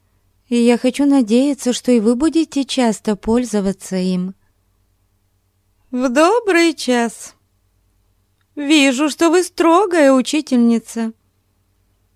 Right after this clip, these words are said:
Но вы не обидитесь, милая Нина, если я спрошу,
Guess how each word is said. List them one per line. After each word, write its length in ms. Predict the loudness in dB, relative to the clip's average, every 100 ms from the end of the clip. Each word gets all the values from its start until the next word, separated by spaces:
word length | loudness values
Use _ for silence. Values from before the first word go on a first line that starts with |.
| _ _ _ _
Но 260 | -2 0 2
вы 140 | 2
не 160 | 4 4
обидитесь, 640 | 4 4 4 0 0 0
милая 420 | 4 4 6 6 6
Нина, 280 | 6 6 4
если 380 | 4 2 2
я 180 | 2 2
спрошу, 800 | 0 0 0 0 -4 -2 0